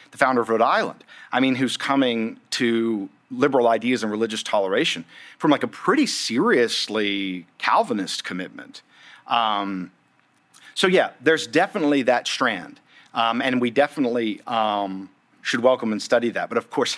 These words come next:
<laughs> again, that's one of the other things that I don't have to tell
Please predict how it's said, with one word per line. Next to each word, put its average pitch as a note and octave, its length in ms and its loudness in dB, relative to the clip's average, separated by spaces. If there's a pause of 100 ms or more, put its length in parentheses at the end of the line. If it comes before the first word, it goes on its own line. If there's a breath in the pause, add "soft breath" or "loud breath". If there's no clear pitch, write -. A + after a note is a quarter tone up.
<laughs> - 80 -18
again, A2 380 -4 (160 loud breath)
that's - 180 0
one C#3 180 2
of A#2+ 100 0
the A2 120 0
other G2+ 180 -2
things G2+ 380 -8 (260 loud breath)
that G2+ 100 -6
I G#2 80 -2
don't A2+ 240 -2
have G#2+ 180 -4
to A2 60 -14
tell F2+ 360 -6